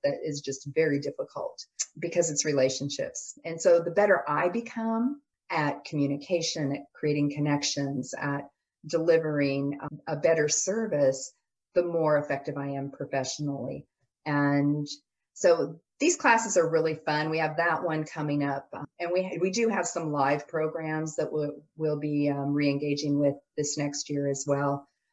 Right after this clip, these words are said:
But our website's final touch school dot com. And if anybody has any questions, even just totally off of topic of that, and they wanna shoot me an email, always open to, um,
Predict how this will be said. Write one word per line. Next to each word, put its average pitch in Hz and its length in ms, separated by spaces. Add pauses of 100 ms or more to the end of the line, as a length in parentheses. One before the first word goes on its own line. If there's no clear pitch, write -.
(140)
But 147 440 (260)
our 196 80
website's 208 540
final 175 520
touch 180 260
school 156 580
dot 147 280
com. 165 560
And 151 640
if - 540
anybody 226 240
has 208 160
any 240 160
questions, 214 800
even 175 300
just 165 200
totally 165 340
off 151 280
of 151 200 (120)
topic 151 360
of 143 120
that, 147 280
and 151 100
they 139 100
wanna 147 300 (240)
shoot - 200
me 156 140
an 147 80
email, 143 560
always 151 240
open 139 380 (100)
to, 143 380
um, 143 260